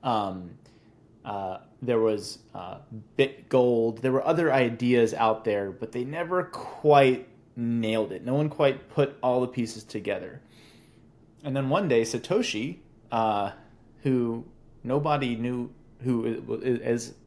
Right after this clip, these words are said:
is pseudonymous, nobody knows who that is, uh, came out of the woodwork and said, "I've been working on this idea."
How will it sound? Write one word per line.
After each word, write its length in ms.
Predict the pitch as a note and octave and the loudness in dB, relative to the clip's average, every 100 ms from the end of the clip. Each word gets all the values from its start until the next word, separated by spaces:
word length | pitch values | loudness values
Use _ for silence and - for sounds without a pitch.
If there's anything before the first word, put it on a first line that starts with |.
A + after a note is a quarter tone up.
| - | -8
is 180 | A#2 - | -6 -2
pseudonymous, 520 | D#3+ C3 A#2 A#2 B2 | 2 2 2 0 -4
nobody 240 | B2 C3 | -4 -2
knows 300 | A#2+ B2 - - - | -2 -6 -8 -16 -4
who 120 | D3+ | -2
that 180 | B2+ A2+ | 0 0
is, 400 | C3 G2 A#2 - - - - - - _ _ _ _ - | 0 -4 -6 -14 -20 -20 -20 -20 -20 _ _ _ _ -6
uh, 300 | A#2 A2 A2 - | -4 -4 -6 -14
came 520 | - - - D3 D3 C3+ | -20 -10 -2 0 2 2
out 200 | C3+ C#3 | 2 2
of 80 | |
the 120 | C3 A#2 | 2 0
woodwork 540 | A2 D3+ A#2 F#2+ G#2 | 0 -2 0 -2 -2
and 140 | G#2+ | -8
said, 260 | G#2+ A2+ G#2+ | -4 -2 0
"I've 140 | A2 | 0
been 180 | A2 G#2+ | -2 -6
working 380 | G2+ C3+ C#3+ G#2+ | -4 -4 -4 -8
on 80 | G2 | -10
this 160 | G2 | -8
idea." 720 | F#2+ F#2 - A#2+ B2 F2+ A#2 | -4 -4 -4 -4 -2 -2 -4